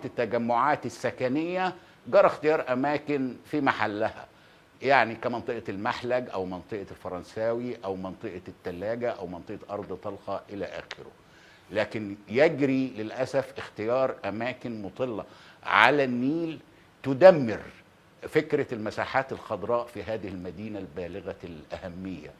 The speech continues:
يعني كحدائق الهابيلاند أو صباح الخير يا مصر أو شجرة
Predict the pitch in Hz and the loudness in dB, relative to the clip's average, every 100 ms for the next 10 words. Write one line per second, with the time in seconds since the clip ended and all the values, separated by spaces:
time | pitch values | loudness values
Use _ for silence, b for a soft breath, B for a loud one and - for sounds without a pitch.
0 | B B B B - 98 95 90 90 - | B B B B -14 2 2 2 -2 -2
1 | 104 - 104 90 120 110 104 92 87 90 | -2 0 -2 2 2 2 -2 -6 -8 -8
2 | - 107 101 92 113 127 120 101 - 101 | -6 -4 -4 -2 0 0 -2 -6 -4 -2
3 | 95 85 - B B - 101 98 98 92 | -2 -6 -14 B B -8 -4 -2 -2 -4
4 | - 104 98 95 104 120 - 95 87 85 | -6 -6 -4 -4 0 -2 -2 -6 -4 -6
5 | - 104 98 92 | -6 -6 -4 -6